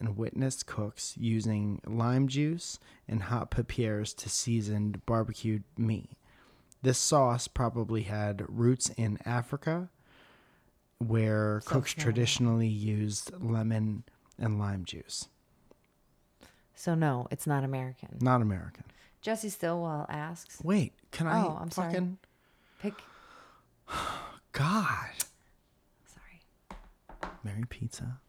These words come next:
Speaker 2: Yes.
Speaker 1: And have sexual intercourse with ice cream at all times.
Speaker 2: Yes.
Speaker 1: And what was the other one?
Speaker 2: Burrito.
Speaker 1: I'm not a huge burrito person.
Speaker 2: Kill.
Speaker 1: I like tacos.
Speaker 2: Yeah.
Speaker 1: Kill burritos.
Speaker 2: Okay.
Speaker 1: Bye-bye.
Speaker 2: Uh, Jesse Stillwell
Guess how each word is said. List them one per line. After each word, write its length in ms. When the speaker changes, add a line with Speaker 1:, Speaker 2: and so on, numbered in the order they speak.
Speaker 2:
Yes. 400
Speaker 1:
And 560
have 220
sexual 360
intercourse 580
with 500
ice 160
cream 340
at 80
all 140
times. 500
Speaker 2:
Yes. 280
Speaker 1:
And 80
what 80
was 100
the 140
other 160
one? 160
Speaker 2:
Burrito. 300
Speaker 1:
I'm 140
not 160
a 20
huge 380
burrito 520
person. 500
Speaker 2:
Kill. 300
Speaker 1:
I 40
like 160
tacos. 600
Speaker 2:
Yeah. 160
Speaker 1:
Kill 140
burritos. 580
Speaker 2:
Okay. 40
Speaker 1:
Bye-bye. 420
Speaker 2:
Uh, 240
Jesse 300
Stillwell 540